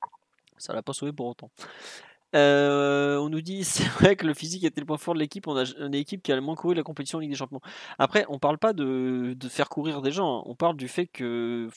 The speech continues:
Sebastiano Pochettino a redonné une, une densité, euh, physique, réduit le nombre de blessures musculaires notamment, sur les joueurs du P S G, quand ils sont au P S G, faut bien préciser, parce que le P S G se récupère un nombre de blessés en compétition internationale absolument hallucinant.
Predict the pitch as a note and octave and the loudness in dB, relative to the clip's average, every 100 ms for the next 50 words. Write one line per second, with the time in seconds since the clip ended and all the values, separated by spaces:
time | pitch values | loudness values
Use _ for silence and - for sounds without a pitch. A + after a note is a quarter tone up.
0 | - - B2+ - D3 C3+ C3 B2 - E3+ | -14 -2 -2 -2 -4 -4 -8 -8 -8 -2
1 | F3+ B2+ B2+ C3+ C#3 C#3+ B2 A#2 A2 A2 | 0 0 -2 -4 -4 -4 -4 -4 -4 -4
2 | G#2+ A2+ - - - - _ _ - A#2 | -6 -8 -12 -20 -20 -20 _ _ -14 -12
3 | A#2 B2+ E3+ - E3 D#3 E3 D#3+ D#3 A#2+ | -4 2 2 2 -6 2 4 6 6 6
4 | A#2 A2+ A2 G#2+ G#2+ - C3+ C#3+ E3 - | 4 2 0 -2 -6 -8 -6 -4 -4 -6
5 | - - A#2 C#3+ E3 D#3 D3 C#3 C3 C3+ | -10 -6 -4 -4 -4 -4 0 0 0 -2
6 | D3 C3+ B2+ - C3+ B2+ A#2+ - A#2 D3+ | -2 -4 -4 -2 0 0 -2 -4 -2 0
7 | F#3+ G3 - - - - _ _ _ _ | -2 -4 -14 -16 -16 -16 _ _ _ _
8 | _ _ _ _ _ _ - - E3 D3+ | _ _ _ _ _ _ -8 0 2 4
9 | C#3+ C3 B2 A#2+ B2+ D3 G#3+ - - A3+ | 4 2 2 0 2 2 -2 -4 0 2
10 | G#3 E3 E3+ D3+ C3+ C#3 F#3 A#3+ C#3 B2 | 4 2 4 2 4 2 0 -2 -4 -4
11 | A#2+ A#2 B2+ D#3+ A3+ B2+ - A#2+ A#2 A2+ | -4 -4 -4 -6 -4 -8 -6 -4 -4 -6
12 | A2+ A#2+ C#3+ - A#2+ A#2+ C#3 D3+ A#2 C#3 | -2 -2 -2 -4 -6 -8 -4 -2 0 -2
13 | C3 B2+ B2+ B2+ - C3 A#2+ A#2 B2 B2+ | -2 -4 -2 -2 -2 -2 -4 -10 -10 -6
14 | - C3+ C3 A#2+ A#2 A#2 A#2+ - B2+ A2 | -6 -4 -4 -4 -2 -2 -4 -4 -2 -2
15 | G#2+ B2 A#2 A2 G#2+ - C#3 E3 | -2 -8 -4 -4 -4 -6 -6 -8